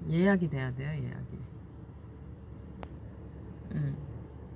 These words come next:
이 천안 사시는 분, 온라인 계약 체결했어요. 가고 싶은 날 주말에 갑자기 가시는 게 소노텔 앤 리조트 김세미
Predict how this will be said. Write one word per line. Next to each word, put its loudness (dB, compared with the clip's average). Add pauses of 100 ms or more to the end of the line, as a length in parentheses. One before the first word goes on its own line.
(160)
이 6
천안 8
사시는 4
분, -2 (520)
온라인 10
계약 4
체결했어요. 0 (680)
가고 4
싶은 6
날 10
주말에 8
갑자기 4
가시는 4
게 4 (1160)
소노텔 8
앤 12
리조트 6
김세미 8